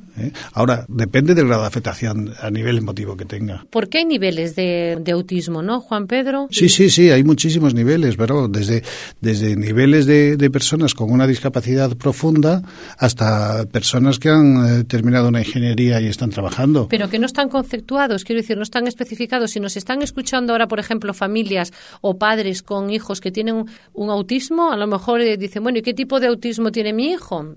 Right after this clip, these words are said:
Speaker 2: Eso, quiero decir, ¿los hay, eh, conceptuados, especificados? Eh, un médico dice, "Bueno, pues, eh, su hijo tiene un autismo o, eh, pues, no sé, como en el Alzheimer, nivel, pues, muy avanzado o moderado o un nivel dos o uno".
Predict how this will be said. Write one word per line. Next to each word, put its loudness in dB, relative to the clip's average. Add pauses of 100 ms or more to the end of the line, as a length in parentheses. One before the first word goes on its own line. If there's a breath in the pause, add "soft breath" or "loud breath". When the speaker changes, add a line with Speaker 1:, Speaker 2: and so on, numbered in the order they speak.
(160)
Speaker 2:
Eso, -6
quiero -4
decir, -4
¿los -4
hay, -2
eh, -2 (180 loud breath)
conceptuados, -4
especificados? -6
Eh, 0
un -4
médico -4
dice, -6
"Bueno, -2
pues, -6 (220 loud breath)
eh, -4
su -8
hijo -4
tiene -4
un -4
autismo -2 (120)
o, 2
eh, -2
pues, -10
no -8
sé, -8
como -8
en -4
el -2
Alzheimer, -2
nivel, -2 (240 loud breath)
pues, -6
muy -4
avanzado 0
o -2
moderado 0
o 0
un -6
nivel -2
dos -4
o -2
uno". -4